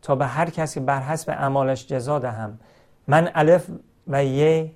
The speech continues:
اول و آخر و ابتدا و انتها هستم.» عیسی مسیح به عزیزان داره اینجا میگه که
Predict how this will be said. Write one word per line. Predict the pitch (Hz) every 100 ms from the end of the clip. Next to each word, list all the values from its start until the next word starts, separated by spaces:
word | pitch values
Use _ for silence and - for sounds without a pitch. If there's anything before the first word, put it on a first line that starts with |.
| _
اول | 143 135 127 156 165
و |
آخر | 147 131 - 147 143 147
و | 139
ابتدا | 147 - 135 131 151
و | 143
انتها | 139 127 120 113 110
هستم.» | 113 - 107 95 - -
عیسی | 151 - 202
مسیح | 196 165 196
به | 190
عزیزان | 180 170 185
داره | 170 170
اینجا | 196 160 185
میگه | 165 180
که | 180 196